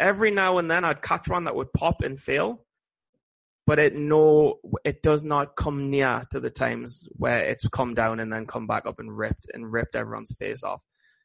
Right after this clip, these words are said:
It's dangerous short and first green days. It's even more dangerous.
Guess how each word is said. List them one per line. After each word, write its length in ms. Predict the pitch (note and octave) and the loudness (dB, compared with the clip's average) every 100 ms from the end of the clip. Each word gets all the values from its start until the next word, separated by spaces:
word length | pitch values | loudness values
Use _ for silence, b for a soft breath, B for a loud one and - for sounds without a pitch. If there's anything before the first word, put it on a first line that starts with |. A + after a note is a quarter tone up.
| _ _ _ _ _ - | _ _ _ _ _ -4
It's 160 | C#3+ - | -4 -2
dangerous 640 | - D#3+ F3 G3 F#3+ - | 2 2 4 4 2 -2
short 360 | - - D#3+ D#3 | -6 0 0 0
and 100 | D3+ | 0
first 280 | D#3 D3 | 2 4
green 200 | D3+ C#3+ | 2 0
days. 420 | C#3 D3 F#3 E3+ - | 4 4 4 -2 -12
It's 220 | - C#3+ - | -10 -10 -6
even 400 | E3 F#3+ F#3 D#3+ | -2 0 0 -2
more 420 | D3+ D3 D#3 E3+ | -2 2 4 4
dangerous. 720 | E3 D3 C#3 B2+ B2+ B2 - | 4 4 4 4 2 2 -6